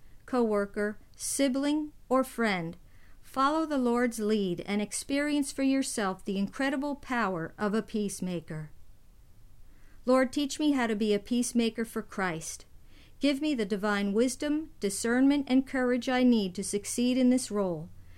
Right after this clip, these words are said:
Show me how to pray for, encourage, and advise those whom you put in my path,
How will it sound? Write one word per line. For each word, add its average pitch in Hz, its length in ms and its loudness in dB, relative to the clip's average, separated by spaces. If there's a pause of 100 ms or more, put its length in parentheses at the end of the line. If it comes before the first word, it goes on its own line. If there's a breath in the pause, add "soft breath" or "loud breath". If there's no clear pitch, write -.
(180 soft breath)
Show 233 260 4
me 262 160 8
how 247 180 4
to 262 80 0
pray 240 360 0
for, 285 480 -2
encourage, 233 680 0
and 233 180 4
advise 240 500 0
those 202 380 0
whom 202 140 0
you 202 140 0
put 226 240 0
in 240 100 6
my 233 200 4
path, 190 500 -2